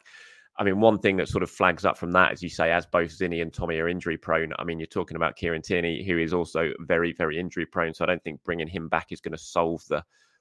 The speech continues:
problems of potentially having left backs unavailable. Tierney's already been unavailable for a large chunk of Real Sociedad's season. He is back now, which is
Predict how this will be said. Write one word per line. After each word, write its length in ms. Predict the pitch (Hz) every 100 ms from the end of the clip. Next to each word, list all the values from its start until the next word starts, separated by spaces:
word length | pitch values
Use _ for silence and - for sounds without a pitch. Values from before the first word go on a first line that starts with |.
| _
problems 540 | - 101 87 82 80
of 140 | 78 -
potentially 460 | - 95 80 80
having 240 | 85 80 82
left 200 | 85 -
backs 240 | 82 - 80
unavailable. 540 | 80 85 85 - 82
Tierney's 360 | - 87 80 80
already 240 | 85 82
been 180 | 85 82
unavailable 560 | 82 78 82 78 82
for 180 | 76 82
a 80 | 80
large 340 | 85 85 -
chunk 320 | - 85 80 76
of 100 | 82
Real 180 | 78
Sociedad's 680 | 76 - 92 90 87 87 -
season. 280 | 87 82 85
He 280 | 82 101 113
is 80 | 113
back 220 | 101 -
now, 180 | 92 95
which 220 | 95 -
is 80 | 69